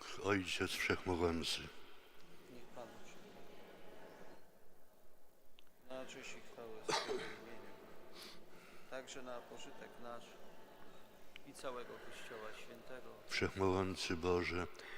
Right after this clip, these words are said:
Speaker 1: przyjmij dary Twojego ludu, które składamy, oddając cześć świętemu Józefowi Sebastianowi biskupowi,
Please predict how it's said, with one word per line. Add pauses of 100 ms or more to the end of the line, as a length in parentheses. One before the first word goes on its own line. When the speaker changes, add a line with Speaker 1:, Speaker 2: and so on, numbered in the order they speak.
(180)
Speaker 1:
przyjmij
dary
Twojego
ludu, (540)
które
składamy, (480)
oddając
cześć
świętemu
Józefowi
Sebastianowi
biskupowi,